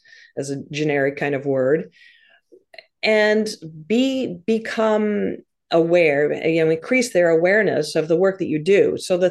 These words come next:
thing that kind of popped into my mind is these busy professionals and leaders that are facing this kind of burnout and high levels of stress, and they're,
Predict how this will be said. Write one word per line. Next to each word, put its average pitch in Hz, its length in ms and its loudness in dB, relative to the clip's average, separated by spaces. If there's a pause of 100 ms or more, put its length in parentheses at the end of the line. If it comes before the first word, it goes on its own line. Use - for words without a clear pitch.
thing 320 240 0
that 208 200 0
kind 185 140 -2
of - 100 -6
popped 175 260 -4
into 156 120 0
my 151 220 -2
mind 165 400 0
is 139 320 -2 (1120)
these 208 340 0
busy 247 340 2
professionals 170 760 0
and 156 180 0
leaders 151 520 2
that 156 140 2
are 151 80 2
facing 196 500 0
this 156 180 0
kind 160 220 -4
of 139 100 -4
burnout 143 840 0
and 147 460 -4 (580)
high 226 400 -2
levels 156 320 2
of 139 140 -2
stress, 127 680 -4 (100)
and 156 460 0 (600)
they're, 180 320 0